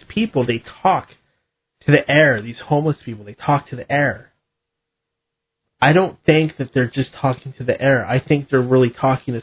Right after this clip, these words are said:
something. They're talking to demonic entities. That's why they're homeless. Because they're crazy, because something's talking to them. The only difference is,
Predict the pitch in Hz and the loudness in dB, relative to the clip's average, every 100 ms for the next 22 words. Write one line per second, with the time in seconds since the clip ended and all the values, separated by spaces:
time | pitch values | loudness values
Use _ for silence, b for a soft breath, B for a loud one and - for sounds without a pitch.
0 | - 95 - 65 53 _ _ _ _ _ | -12 -18 -14 -16 _ _ _ _ _ _
1 | _ _ _ 131 127 - 139 - 143 - | _ _ _ 0 2 2 2 2 -2 0
2 | 127 120 117 _ - 117 120 127 - 143 | 0 0 -2 _ -6 -2 0 0 -2 -10
3 | 165 135 _ 92 - _ _ _ _ _ | -12 -14 _ -20 -20 _ _ _ _ _
4 | _ _ _ _ _ _ _ _ _ _ | _ _ _ _ _ _ _ _ _ _
5 | _ 131 123 - 143 139 139 135 165 160 | _ 2 2 4 4 6 4 2 2 0
6 | 113 87 _ _ _ _ _ _ 135 - | -6 -8 _ _ _ _ _ _ -8 0
7 | 123 120 131 131 - 127 170 143 110 101 | 0 2 0 0 0 2 4 2 -4 -12
8 | - 117 - 120 139 127 - 135 165 135 | -10 -10 -8 -4 -2 -2 0 0 0 -4
9 | 120 107 101 98 _ _ _ _ _ 135 | -6 -10 -12 -18 _ _ _ _ _ 4
10 | 156 135 147 170 160 135 120 117 139 | 4 4 2 2 -2 -4 -2 0 0